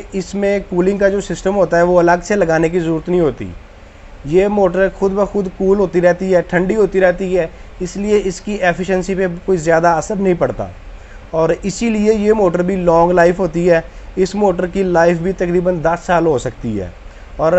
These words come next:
वैसे भी Jaguar वाले आपको पाँच साल की warranty दे रहे हैं मोटर की और batteries की। तो अगर sum up करता हूँ, तो Jaguar motorcycle में इस्तेमाल होने वाली motor काफ़ी ज़्यादा efficient है, उसकी life अच्छी है,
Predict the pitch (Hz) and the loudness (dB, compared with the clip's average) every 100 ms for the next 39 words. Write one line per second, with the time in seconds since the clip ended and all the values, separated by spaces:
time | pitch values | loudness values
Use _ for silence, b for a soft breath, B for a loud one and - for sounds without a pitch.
0 | 170 165 165 175 196 165 160 160 175 180 | 4 4 2 2 -2 0 2 2 2 2
1 | 180 180 175 170 175 170 160 156 170 170 | 4 4 2 0 -4 0 -2 0 -2 0
2 | 175 156 156 175 175 175 175 175 139 160 | -2 -2 -2 0 2 2 2 2 -2 -4
3 | 160 180 170 139 135 120 123 117 98 101 | -4 -2 -2 0 0 0 -2 -4 -6 -10
4 | 85 B B B 170 180 175 185 208 220 | -12 B B B -2 -2 0 0 2 2
5 | 220 202 214 214 214 208 - - - - | 2 -2 0 0 0 -6 -18 -20 -8 0
6 | 190 196 156 160 170 180 196 208 190 - | 2 2 2 4 4 4 2 4 0 2
7 | 180 190 196 180 190 185 190 202 185 190 | 0 0 -2 -2 -2 2 2 4 4 4
8 | 190 196 170 170 165 185 175 190 175 165 | 2 2 -2 -2 -4 -2 -2 0 2 4
9 | 175 - 147 - 175 190 185 185 165 - | 2 2 -4 -4 -2 0 2 2 0 -6
10 | - - - - - 170 - - 196 190 | -20 -18 -18 -20 -10 -8 -8 -4 0 0
11 | 190 196 185 - - - - - 190 160 | 0 -2 -8 -14 -20 -18 -18 -12 -6 2
12 | 170 202 202 - 196 202 190 170 | 2 2 0 -4 -2 2 4 2